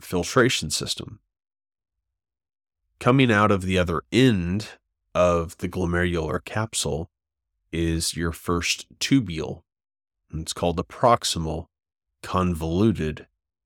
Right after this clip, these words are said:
tubule. That merges into the nephron loop,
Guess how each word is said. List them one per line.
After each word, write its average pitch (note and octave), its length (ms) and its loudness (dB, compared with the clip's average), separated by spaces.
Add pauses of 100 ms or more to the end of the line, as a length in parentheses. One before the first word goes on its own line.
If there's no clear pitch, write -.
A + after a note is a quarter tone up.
(160)
tubule. E2+ 520 -6 (2250)
That E2+ 340 0
merges F2+ 540 0
into F2 280 -4
the G#2 100 0
nephron F#2+ 540 0
loop, F2 340 -2